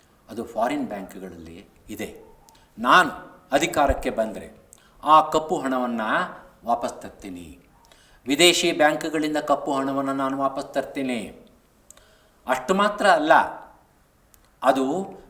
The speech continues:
ಜನಗಳಿಗೆ ಸೇರಿದಂಥ ಹಣ, ನಾನು ಅದನ್ನು ಜನಗಳಿಗೆ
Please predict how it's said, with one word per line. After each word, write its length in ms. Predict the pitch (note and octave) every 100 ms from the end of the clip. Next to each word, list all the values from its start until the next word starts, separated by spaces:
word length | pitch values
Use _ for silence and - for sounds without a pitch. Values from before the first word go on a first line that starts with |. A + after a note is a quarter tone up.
| -
ಜನಗಳಿಗೆ 600 | - D3 F#3+ F3+ E3 D3+
ಸೇರಿದಂಥ 580 | D#3 D3+ C#3 C#3 B2 B2
ಹಣ, 440 | A#2+ A2 - G#2 F#2+ - - _ _ _ - - _ B2+
ನಾನು 300 | E3+ G3+ G3
ಅದನ್ನು 280 | F3 F3+
ಜನಗಳಿಗೆ 920 | F3 C#3 F3+ A3 F3+ D#3 B2+ G#2+ -